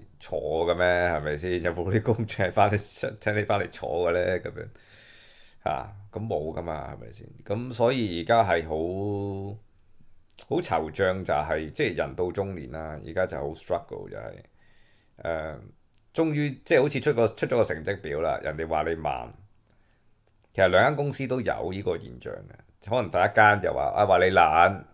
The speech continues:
係嘛？咁啊，第二間話你懶，誒，話，話你慢，係嘛？即係又不善，不善溝通啦，係嘛？由以前喺香港做 sales 嘅，啊，擅長溝通之人啦，又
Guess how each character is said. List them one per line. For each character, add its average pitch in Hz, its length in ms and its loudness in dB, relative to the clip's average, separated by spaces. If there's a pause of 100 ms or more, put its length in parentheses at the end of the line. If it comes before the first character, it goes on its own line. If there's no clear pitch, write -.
(200)
係 95 160 -4
嘛？ 87 360 0 (880)
咁 127 120 -2
啊， 123 40 0
第 104 80 4
二 95 120 4
間 110 200 4
話 85 120 4
你 80 80 -2
懶， 73 520 0 (200)
誒， 90 280 0
話， 82 220 0
話 85 160 -2
你 85 100 -2
慢， 71 560 -4 (220)
係 80 140 -16
嘛？ 67 280 -10 (120)
即 104 100 -6
係 82 260 -4
又 78 300 -6 (100)
不 117 100 0
善， 90 340 -10 (120)
不 139 80 6
善 92 280 -2
溝 101 240 2
通 92 260 2
啦， 82 500 -2
係 - 60 -8
嘛？ 55 180 -10 (480)
由 101 180 6
以 117 220 4
前 82 400 -2
喺 113 220 2
香 131 180 6
港 107 160 6
做 95 220 -2
sales 107 380 6
嘅， 82 420 -2 (500)
啊， 82 140 -4
擅 101 300 -4
長 78 260 -4
溝 113 220 4
通 110 200 -2
之 104 160 -8
人 67 240 -4
啦， 92 380 0
又 80 140 -4